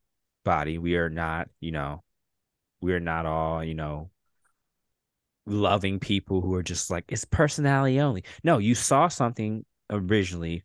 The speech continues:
when you looked at them. You're like, "I find that attractive." You talked to them. You like their personality.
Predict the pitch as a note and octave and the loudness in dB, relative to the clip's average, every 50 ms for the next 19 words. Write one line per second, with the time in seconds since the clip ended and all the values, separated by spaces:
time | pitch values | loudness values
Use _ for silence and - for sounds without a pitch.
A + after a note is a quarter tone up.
0 | _ - F2+ F2+ F#2+ F#2+ G2+ G#2+ - - F2 - - D#2+ D2+ D2 D2+ D#2 D2+ C#2 | _ -4 -2 0 0 2 2 0 0 -2 -8 -8 -6 -8 -8 -6 -6 -8 -8 -8
1 | C#2 D2 - - D#2 D#2 - - - E2+ E2 E2+ F2 E2+ E2 E2+ F2+ F2+ - - | -10 -12 -10 -6 -6 -6 -6 -4 -6 -4 -4 -4 -4 -4 -4 -6 -6 -8 -8 -10
2 | C#2 C#2 - _ - D#2 F2 - - - - - - _ - - F#2 F#2+ - - | -10 -12 -12 _ -10 -10 -10 -10 -12 -20 -20 -20 -20 _ -10 -6 -6 -6 -6 -8
3 | - - G#2+ A2 C3 - - - G2+ E2 D2+ C2+ - - C#2+ - - - - _ | -6 -2 -2 -2 -2 -4 -8 -6 -6 -6 -6 -8 -10 -10 -12 -14 -14 -18 -20 _
4 | _ _ _ _ - F2+ F2+ F#2 F2 F2 - - F2+ - - F2+ E2+ - - E2+ | _ _ _ _ -4 -2 0 0 0 0 -2 -4 -6 -4 -2 -4 -4 -4 -6 -8
5 | D#2+ D#2+ D#2+ D#2+ D2 D2 D2 C#2+ C#2 C#2+ | -6 -6 -4 -4 -4 -6 -6 -6 -8 -10